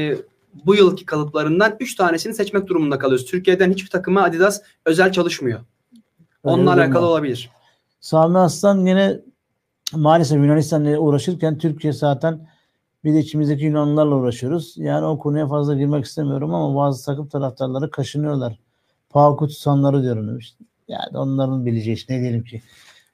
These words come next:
Speaker 2: Bir de "Ben milliyetçi bir insanım ve vatanımı seviyorum. Fenerbahçe veya Galatasaray Avrupa'da Yunanlılara karşı oynasaydı Türk takımlarını tutardım.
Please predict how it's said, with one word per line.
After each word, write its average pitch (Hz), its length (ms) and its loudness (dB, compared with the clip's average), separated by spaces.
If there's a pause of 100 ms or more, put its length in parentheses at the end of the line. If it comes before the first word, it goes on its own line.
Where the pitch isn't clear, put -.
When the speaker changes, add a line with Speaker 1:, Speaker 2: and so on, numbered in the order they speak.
(140)
Speaker 2:
Bir 123 60 -8
de 135 140 0
"Ben 160 160 6
milliyetçi 160 500 2
bir 147 40 2
insanım 139 500 -2
ve 147 100 2
vatanımı 147 480 0
seviyorum. 143 480 -2
Fenerbahçe 147 680 -2
veya 143 180 0
Galatasaray 135 680 -2
Avrupa'da 143 580 -2
Yunanlılara 143 560 0
karşı 135 340 -6
oynasaydı 143 720 -4 (720)
Türk 190 240 2
takımlarını 135 540 0
tutardım. 175 600 0